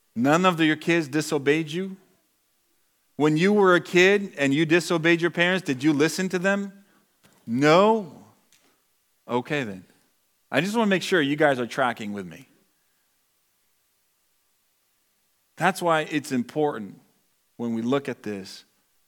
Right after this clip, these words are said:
and recognize where we stand. Be-, foolish living has many unpleasant consequences that cannot be changed. We cannot change the consequences of our actions.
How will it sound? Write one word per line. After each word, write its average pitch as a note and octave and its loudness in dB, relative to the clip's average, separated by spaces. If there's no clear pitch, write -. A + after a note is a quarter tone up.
and A2 -6
recognize A2 -4
where B2 -2
we A2 -8
stand. F#2+ -14
Be-, B2 -6
foolish D3+ -4
living F2 -12
has G2 -12
many B2+ -6
unpleasant A2 -10
consequences F#2+ -14
that F#2 -14
cannot E2+ -18
be D#2+ -20
changed. - -20
We C3 0
cannot A#2+ -6
change A2+ -8
the G2 -14
consequences G2 -10
of F#2 -10
our F2 -8
actions. - -18